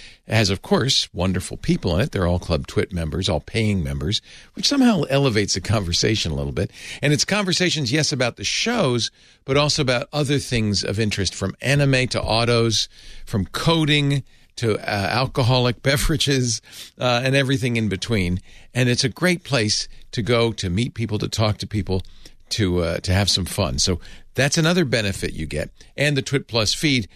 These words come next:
which includes a lot of the stuff that never made it to the shows. You know, before and after every show,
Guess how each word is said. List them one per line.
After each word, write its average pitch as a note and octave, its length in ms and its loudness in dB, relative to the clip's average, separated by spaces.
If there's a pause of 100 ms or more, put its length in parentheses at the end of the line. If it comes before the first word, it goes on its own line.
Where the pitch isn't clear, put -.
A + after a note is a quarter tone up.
(180)
which E3 140 -2
includes B3+ 440 0
a G3+ 60 2
lot F#3 260 2
of G3+ 100 0
the F3 120 0
stuff - 300 0
that D#3 120 -4
never D#3 280 4
made D3 280 2
it C3 60 -12
to A#2 80 -4
the A#2+ 100 2
shows. G#2+ 320 2
You A#2 60 2
know, G#2+ 120 0 (320)
before G3 320 2
and F3 80 4
after D#3+ 320 2
every A#2 200 2
show, A2+ 300 4